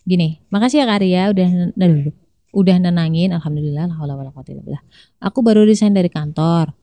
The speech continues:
tapi orang tua masih aja khawatir tentang kehidupan aku selanjutnya dengan suami dan anak-anak bagaimana. Disuruh harusnya nunggu sampai mapan dulu. Kata mapan itu tel-, kata mapan itu yang seperti apa sih sebenarnya?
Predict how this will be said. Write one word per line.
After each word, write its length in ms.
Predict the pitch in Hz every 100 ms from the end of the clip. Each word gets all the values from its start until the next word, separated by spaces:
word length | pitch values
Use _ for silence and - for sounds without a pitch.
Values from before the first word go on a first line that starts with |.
| -
tapi 240 | 175 262
orang 240 | 214 196 208
tua 160 | 220
masih 320 | 220 196 202
aja 240 | - 175 180
khawatir 480 | - 170 156 226 226
tentang 360 | 190 180 220 214
kehidupan 480 | 196 180 165 165
aku 200 | 175 - 226
selanjutnya 560 | 214 202 233 - 214
dengan 320 | 196 175 170 165
suami 480 | 160 143 151 202
dan 240 | 185 180 170
anak-anak 560 | 160 151 _ 156 165 -
bagaimana. 880 | 156 151 151 143 135 139 147 143 139 _ _ _ _
Disuruh 360 | 190 208 214 214
harusnya 360 | 190 185 196
nunggu 240 | 196 196 214
sampai 320 | 185 185 196
mapan 320 | 180 - 180
dulu. 480 | 196 247 262 262 - _ _ _
Kata 240 | - 214 220
mapan 400 | 214 208 202 208
itu 120 | - _
tel-, 640 | 240 226 226 208 190 185 - 220 _ _ -
kata 440 | 208 214 - 233
mapan 440 | 226 226 220 214 220
itu 560 | 196 - - 294 370 - _ _ 208
yang 160 | 214
seperti 320 | 233 226 -
apa 320 | 180 208 - 240
sih 320 | - 320 311
sebenarnya? 920 | 226 202 202 196 190 185 202 226